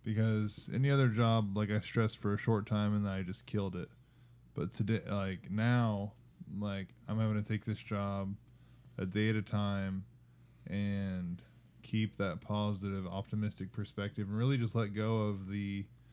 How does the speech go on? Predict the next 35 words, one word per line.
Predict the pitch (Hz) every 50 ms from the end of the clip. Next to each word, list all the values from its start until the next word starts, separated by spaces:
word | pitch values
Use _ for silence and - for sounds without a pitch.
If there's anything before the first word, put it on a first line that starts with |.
| - - - - - - - - - -
the | 101 101
thought, | 98 - - - 104 101 104 104 101 92 - - - - - -
the | - - 101
thought | - - - 104 95 104 107
of | 98 92
being | 87 98 92 92
fired, | 98 - - 92 92 92 92 87 90 92
the | 85 95
thought | - - 104 101 101
of | 98 95
not | 98 95 92 92
doing | 95 98 95 95 98 98
good | 95 98 95
enough, | 95 98 98 95 95 98 - -
any | 107 120 131 139
of | 139 123
those | 123 120 113 -
thoughts | - - 117 110 214 208 185 - - - - - - - - - - - - - - - - - - - - - -
that | - 101 92 - -
try | - 110 104 101
to | 101 -
say, | - - - 110 107 104
you | 101 98 95 95
know, | 98 95 95 95 92 90 90
"This | 95 110 113 110 -
is | 113 107
gonna | 101 117 110 110
happen," | 107 104 110 110 110 - 110 110 123
any, | 147 156 123
any | 147 156 165 175
thought | - - - - 120 117 123 131 127 - - - - - - - - - - - - - - - - - - - - - - - - - - - - -
that | - 101 110
comes | - 113 113 110 -
from | - 101
fear. | 95 - - 101 90 - -